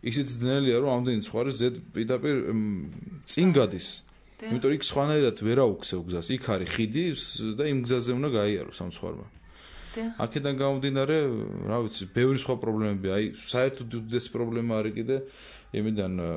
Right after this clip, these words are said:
Speaker 2: დიახ.
Speaker 1: ამ, რუსთავიდან, იალღუჯიდან, ცხვარი, ხა, ძირითადად მანდარიან ყაზბეგელები,
Speaker 2: დიახ.
Speaker 1: ესენი მიდიან ყაზბეგში. აი,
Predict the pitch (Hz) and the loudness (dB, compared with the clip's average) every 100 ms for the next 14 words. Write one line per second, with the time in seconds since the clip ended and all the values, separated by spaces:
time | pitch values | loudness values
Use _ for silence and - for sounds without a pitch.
0 | 80 85 - - 208 220 220 - - - | -4 -8 -14 -14 -10 -10 -12 -20 -20 -14
1 | 98 80 78 107 98 95 92 90 - - | -10 -8 -6 -6 -4 -4 -4 -6 -14 -16
2 | 107 110 - - 104 - 117 107 95 85 | -16 -16 -14 -8 -6 0 0 0 -2 -6
3 | 95 - - 110 98 107 104 101 92 95 | -10 -16 -12 -6 -2 0 0 -2 -4 -2
4 | 135 143 - - - - - 113 107 90 | -2 -4 -10 -20 -20 -12 -2 0 2 -2
5 | 90 98 104 104 85 98 95 98 90 85 | -6 -4 -2 -2 -4 -4 -2 -2 -4 -6
6 | 98 95 98 95 92 92 117 135 - - | -6 -4 -4 -4 -2 -2 -2 -4 -6 -20
7 | - 214 - 123 101 95 120 135 107 98 | -10 -4 -2 0 0 0 -2 0 0 -2
8 | 90 - 101 | -4 -6 -6